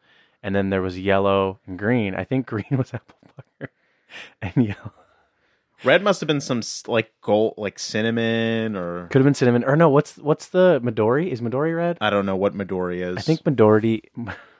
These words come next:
Speaker 1: Midori. Midori is a s-, uh, they put vodka and then a little Midori for the red.
Speaker 2: Okay.
Speaker 1: But that was, like, a stupid college shot that would basically get you sick.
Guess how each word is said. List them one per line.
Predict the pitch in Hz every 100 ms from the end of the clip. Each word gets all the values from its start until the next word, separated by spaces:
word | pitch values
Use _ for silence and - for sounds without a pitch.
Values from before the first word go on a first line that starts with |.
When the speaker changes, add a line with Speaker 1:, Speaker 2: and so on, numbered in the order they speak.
| _ _ -
Speaker 1:
Midori. | 123 104 90 110 92 90 _ - - - 107
Midori | 110 117 127 123
is | 117 110 113
a | 101 98 95 107 _ _
s-, | - - -
uh, | 101 95 92 92 _ _
they | - 113
put | 101 - 110 -
vodka | 101 101 - 98 95
and | 98
then | 98
a |
little | 92 98
Midori | 92 90 92 90 87
for | 92
the | 87
red. | 90 87 87 - _
Speaker 2:
Okay. | 139 131 120 107 127 _ _ _ _
Speaker 1:
But | -
that | - 117
was, | 117
like, | 110
a |
stupid | 104 - 110 92
college | - 104 98 90
shot | 101 92 90
that |
would | 95 90
basically | 104 90 - -
get | 92
you | -
sick. | - - - _